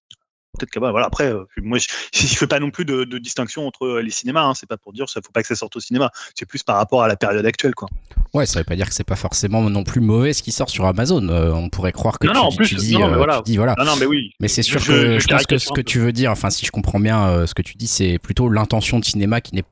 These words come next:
Speaker 2: pas existante
Speaker 1: Mm.
Speaker 2: dans ce film et qui fait qu'on pourrait le retrouver sur une plateforme, euh, peut-être plus facilement, si, euh, si je comprends bien, euh, ce que tu disais, Julien. Donc un avis un peu
Speaker 1: Oui,
Speaker 2: plus
Speaker 1: mais
Speaker 2: mesuré.
Speaker 1: je, je,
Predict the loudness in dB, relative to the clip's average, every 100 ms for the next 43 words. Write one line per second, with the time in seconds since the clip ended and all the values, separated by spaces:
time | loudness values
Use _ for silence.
0 | -4 -2 0 -2 0 0 -2 -2 0 0
1 | 0 2 4 2 0 -4 -6 -6 -6 -4
2 | 0 0 2 0 -2 0 2 2 0 0
3 | -2 0 -2 -2 -4 0 2 4 4 2
4 | 0 -6 -2 2 2 0 -4 -2 -2 0
5 | 0 0 -2 -2 -2 -2 -8 -12 -10 -6
6 | -2 2 2 0 -8 -12 -12 -12 -6 0
7 | 0 0 -2 -2 0 0 0 -2 -2 2
8 | 2 4 2 2 0 0 2 0 0 0
9 | 2 4 4 2 2 2 0 -4 -8